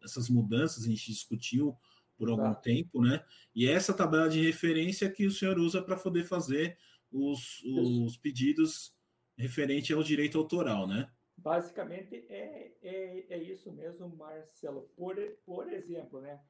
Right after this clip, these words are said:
Speaker 2: um fotojornalista tem a foto usada em um site. Ele, ele não, ele não pede a autorização, não faz a contraprestação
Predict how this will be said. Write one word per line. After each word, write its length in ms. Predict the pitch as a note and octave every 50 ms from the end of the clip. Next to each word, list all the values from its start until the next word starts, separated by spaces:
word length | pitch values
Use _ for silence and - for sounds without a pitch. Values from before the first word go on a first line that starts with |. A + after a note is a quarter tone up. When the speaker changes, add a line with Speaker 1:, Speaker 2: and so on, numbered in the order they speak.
| _ _ _ _ _ _ _ _ _ _ _ _ _ _ _ _ F3+
Speaker 2:
um 320 | F3 F3+ F#3 F#3 F3 D#3+ - - -
fotojornalista 1700 | F#3 D#3+ F3+ - - F#3+ F3 E3+ - F#3 F#3 F#3+ F#3+ F#3+ F#3 F3 E3+ E3 E3 E3 D#3+ D#3+ D#3 D#3 D#3+ F3+ F#3 G3 F#3+ F#3 F#3+ F3+ - G#3
tem 200 | - - F#3 F#3+
a 80 | F#3+ F3+
foto 560 | F3+ - F3+ F#3 F#3 - G3+ G3+ G#3+ G#3 - _ _ _ _ _
usada 580 | - - A#3 F#3 C#3 - E3+ E3+ F3+ - F#3+ G3
em 200 | F#3+ G3 G3+ G3+
um 40 | F#3
site. 600 | - - - - _ - E3+ D#3 C#3 C3 - - _ _ -
Ele, 360 | E3 E3 F3+ F#3 F#3 F3+ - _ _ _ -
ele 180 | E3 E3 F3 F3
não, 380 | F3 F#3+ G3 G3+ G3+ G3 - - _ _ _ _ -
ele 260 | - C#3 D3+ D#3 -
não 360 | D3 D3+ E3 F3 F3 F3 F3
pede 500 | - D#3 D3 D3+ D3 D3 D3+ - - - -
a 320 | - C3+ C3 C3 B2+ - - -
autorização, 1200 | D3 D3 D#3+ D#3+ D#3 - - - - - D3+ C#3+ D3 D3 C#3 - - - D#3 D#3+ F#3+ - - - - _ _ _ _ _ -
não 220 | C#3+ D#3+ E3+ E3+
faz 360 | E3+ - E3 D3+ D3+ C#3 - D#3+
a 60 | C#3+
contraprestação 1300 | - - E3 D#3+ D#3 D#3 - D#3+ D3 D3 - - D3 D3 C#3+ - C#3+ C3+ - - - - E3+ - -